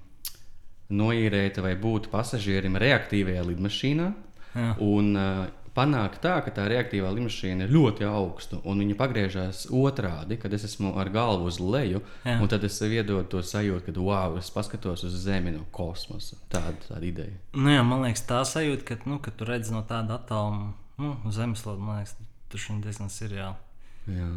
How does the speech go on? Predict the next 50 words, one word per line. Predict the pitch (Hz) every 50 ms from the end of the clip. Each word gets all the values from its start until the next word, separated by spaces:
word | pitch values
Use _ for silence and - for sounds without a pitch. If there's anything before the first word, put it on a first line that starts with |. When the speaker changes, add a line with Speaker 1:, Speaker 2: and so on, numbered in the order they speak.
| 87 90
Speaker 2:
Tā. | - - 95 95 95 98 - - - - - - - -
Tik | - 117 107 104
cik, | - - 101 -
nu | 139 175 202
labi, | 180 127 113
zini | 120 180 185
kā, | 190 147 120
tev | 117 117 117
vienmēr | 120 117 120 127 123 127 135
liekas | 131 110 -
tās | - 101 -
foto | - - 131 - - 123 107
vai | 104 101 98
bil-, | 104 113 123 120 107
vai | 113 110 104 101
filmās | 98 - - 127 135 127 117 107 - -
vai | 98 98
kur, | - 151 147
man | 139 135 131
liekas, | 123 117 - - 175
nu, | 196 185
gan | 185 151
jau | 110 98
kāds | 107 85 90 -
tur | - 101 -
C | - 123 113
G | 98 107 135
I. | 131 117 120 - - - - -
<laughs> | - - - - -
Viņš | 156 147 139
jau | 135 127
nezin, | 156 156 139 143 127
kā | 110 117 113
dzīvē | 107 123 117 110 110 113
izstās, | - - - 98 101
bet | 98 104 107 - -
pats | - - 101 98 95
Speaker 1:
Mm. | 90
Speaker 2:
ieraudzīt | 139 135 135 117 113 113 107 107
tur | 117 117
es | 120 120 -
tā | - - 101 - - - - - - - - - - - - -
liktos, | 117 120 110 - 117 104 101 - - -
ā, | 113 107 107 107 104 104
ticamāk, | - 147 147 147 143 117 104 92 92 92 - - - -
kāds | - 107 101 95 - -
notiek. | - 113 104 101
Speaker 1:
Jā, | 95 95 92 90 90 -
jā, | 104 98 92
jā. | 92 95 92